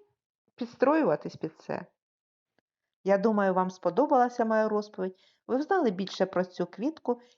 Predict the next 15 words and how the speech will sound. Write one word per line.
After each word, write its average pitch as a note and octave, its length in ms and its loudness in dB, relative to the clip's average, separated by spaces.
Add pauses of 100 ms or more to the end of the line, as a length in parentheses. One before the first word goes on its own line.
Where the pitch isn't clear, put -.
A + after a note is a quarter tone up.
і, G#3 80 -2
можливо, A3 600 2 (260)
ви C4 260 4
її D#4 200 4
купите, G#3+ 640 -2
і F#3+ 100 0
вона F3+ 300 2
у E3+ 40 -4
вас E3+ 320 -4 (260)
буде A#3+ 340 0 (300)
радувати F3+ 760 0
і A3+ 200 -6
на F#3 420 -4 (640)
майбутній E3+ 800 -6
рік. D#3+ 420 -10